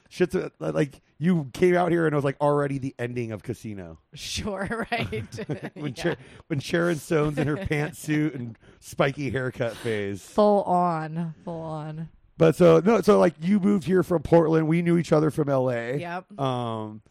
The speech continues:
Speaker 1: can you wanna tell the audience what you, what you do here?
Speaker 2: Well, uh, I do a lot of things here and I do a lot of things other places as well. So pre, uh, pandemic,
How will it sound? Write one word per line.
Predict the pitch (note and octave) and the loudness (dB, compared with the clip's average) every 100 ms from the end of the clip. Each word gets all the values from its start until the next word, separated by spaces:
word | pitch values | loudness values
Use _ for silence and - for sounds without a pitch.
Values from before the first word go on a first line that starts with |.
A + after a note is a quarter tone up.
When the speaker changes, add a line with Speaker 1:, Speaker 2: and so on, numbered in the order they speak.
| - _ | -20 _
Speaker 1:
can | F#3 | 4
you | F#3 | 8
wanna | F#3+ | 8
tell | - G3 | 6 4
the | F3 | 4
audience | E3 E3 F3 C3+ | 4 2 2 2
what | E3 | 0
you, | D#3+ D#3 C#3+ | 2 0 -2
what | D#3+ D#3 | -4 -4
you | C#3+ | -4
do | A#2+ D#3 | -2 -2
here? | D#3+ F#3+ G3+ E3 _ - - - - - _ _ _ | 0 -2 -4 -8 _ -20 -20 -18 -20 -20 _ _ _
Speaker 2:
Well, | G3 A#3 B3+ D4+ | -4 -2 0 0
uh, | D4 B3+ B3+ B3+ B3+ B3 | 0 2 4 4 4 2
I | B3+ A#3+ | 0 -2
do | C#4+ D4 | -2 2
a | |
lot | D4 D#4 | 2 2
of | |
things | D#4 C#4+ | -2 -6
here | C#4 D4+ | -6 -4
and | C4+ | -4
I | |
do | A3+ A#3 | -6 -4
a | |
lot | A#3 | -4
of | A3+ | -6
things | G#3+ G#3 F#3 D#3 | -10 -12 -14 -8
other | G#3 F#3+ | -2 -2
places | D#3 F3 D#3+ D#3+ D#3 | -4 -8 -10 -12 -16
as | D#3 | -16
well. | D#3+ E3 D3+ | -14 -12 -14
So | D#3 A3+ A3 G#3 G3 _ | -10 -6 -4 -6 -12 _
pre, | - - C#4 C#4 C#4 D4 - | -20 -12 -8 -8 -8 -12 -12
uh, | - G3 F#3 | -8 -6 -6
pandemic, | - A3+ F#3+ F3+ E3 F3 F3+ - - | -8 -10 -10 -10 -10 -10 -14 -16 -18